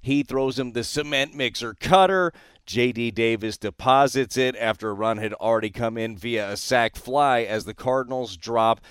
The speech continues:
yet another series opener, four to nothing, against the San Francisco Giants. Guys, things have not gone well. First of all, how do you go oh and eight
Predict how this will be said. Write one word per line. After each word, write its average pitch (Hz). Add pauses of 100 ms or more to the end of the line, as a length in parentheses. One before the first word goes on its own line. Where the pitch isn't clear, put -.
(140)
yet 107
another 110
series 135 (140)
opener, 113 (260)
four 147
to -
nothing, 139
against 104
the 110
San 101
Francisco 95
Giants. 82 (380)
Guys, 139
things 165
have 117
not 107 (240)
gone 95
well. 82
First 247
of 131
all, 98 (300)
how 262
do 415
you 311
go 123 (100)
oh 151
and 110
eight 98